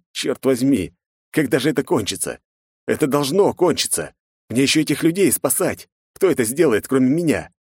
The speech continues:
Сквозь звон в ушах раздался дробный глухой перестук, будто кто-то по барабану, набитому тряпками, стучал.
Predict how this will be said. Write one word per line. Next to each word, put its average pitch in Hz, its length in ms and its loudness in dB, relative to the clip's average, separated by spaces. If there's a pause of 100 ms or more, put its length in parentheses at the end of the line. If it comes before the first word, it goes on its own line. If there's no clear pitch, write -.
(460)
Сквозь 78 320 -4
звон 85 340 -2
в 78 60 -2
ушах 95 360 -4
раздался 80 540 -4
дробный 80 480 -4
глухой 78 380 -4
перестук, 78 640 -6 (120)
будто 120 360 -4
кто-то - 480 -4
по - 180 -6
барабану, 117 640 -2
набитому 82 500 -4
тряпками, 82 460 -4
стучал. 73 500 -4